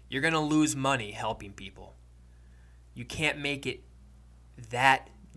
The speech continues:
difficult and hard for the people you are trying to help. It just seems counterproductive to me.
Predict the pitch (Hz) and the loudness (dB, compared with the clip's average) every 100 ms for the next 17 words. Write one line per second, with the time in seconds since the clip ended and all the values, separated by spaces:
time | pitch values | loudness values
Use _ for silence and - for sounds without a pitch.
0 | 120 135 139 127 - 107 - 117 113 - | -4 -4 -2 -6 -6 -8 -10 -14 -12 -12
1 | - - 127 123 113 98 - - - - | -8 2 4 6 4 -2 -16 -20 -20 -20
2 | - - - - - - - 120 117 - | -20 -20 -20 -20 -20 -18 -12 -12 -10 -10
3 | 147 143 127 123 - - 131 131 135 131 | -8 -6 -8 -8 -14 -8 2 4 4 2
4 | - 123 120 117 117 117 - 120 101 - | -2 0 0 -2 -8 -10 -2 0 0 -6
5 | - - - - - - - - - - | -18 -18 -20 -20 -20 -20 -20 -20 -20 -20
6 | - 120 147 - 143 131 - - 143 156 | -12 -4 2 2 2 -2 -4 0 0 0
7 | 151 143 123 127 120 - 101 - 98 92 | -4 -6 0 2 0 -6 -12 -14 -16 -18